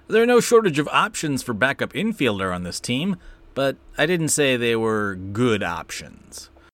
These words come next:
Vic Harris got into a hundred eighty-six at-bats and hit one forty with no home runs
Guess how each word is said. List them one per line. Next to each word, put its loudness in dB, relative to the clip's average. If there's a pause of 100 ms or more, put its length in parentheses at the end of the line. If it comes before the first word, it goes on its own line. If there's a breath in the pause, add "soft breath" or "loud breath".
(240)
Vic -2
Harris 0
got 0
into -4
a 0
hundred -2
eighty-six -6
at-bats -4
and -6
hit -6
one 0
forty -2
with -14
no -2
home -2
runs -4